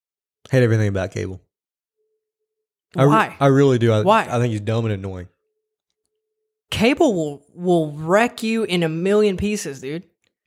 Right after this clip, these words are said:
Speaker 1: I work out.
Speaker 2: For three days. <laughs> Uncanny X-Force, um, while not strictly a Deadpool-centric series,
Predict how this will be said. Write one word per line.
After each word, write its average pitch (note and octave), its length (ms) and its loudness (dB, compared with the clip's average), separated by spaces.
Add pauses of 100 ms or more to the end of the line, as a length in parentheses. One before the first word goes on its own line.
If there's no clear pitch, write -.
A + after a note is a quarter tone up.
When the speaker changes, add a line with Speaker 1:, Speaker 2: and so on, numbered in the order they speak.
(400)
Speaker 1:
I A#2+ 60 4
work A2+ 220 2
out. A2+ 280 -4 (1080)
Speaker 2:
For G#3+ 200 0
three B3+ 400 -4
days. A3+ 420 -6
<laughs> - 1600 -2 (380)
Uncanny A#3+ 540 2
X-Force, E3+ 880 -2 (460)
um, D#3+ 440 2
while E3+ 220 2
not F3 180 0
strictly F#3+ 400 0
a D3+ 60 2
Deadpool-centric D#3 1600 -2
series, A3 800 -2